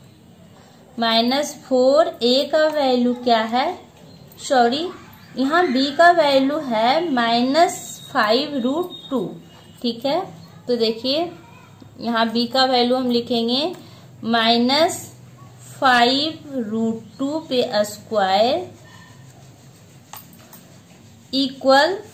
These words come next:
फ़ोर और A का वैल्यू है टू और C का वैल्यू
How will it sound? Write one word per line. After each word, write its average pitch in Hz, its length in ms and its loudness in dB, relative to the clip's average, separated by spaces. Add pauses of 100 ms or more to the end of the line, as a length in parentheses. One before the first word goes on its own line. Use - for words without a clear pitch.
(140)
फ़ोर 294 420 6
और 247 360 4
A 269 280 4
का 320 120 2
वैल्यू 247 420 2
है 208 200 4 (200)
टू 226 220 -4
और 302 380 -2
C 269 300 -6
का 262 120 4
वैल्यू 233 380 -2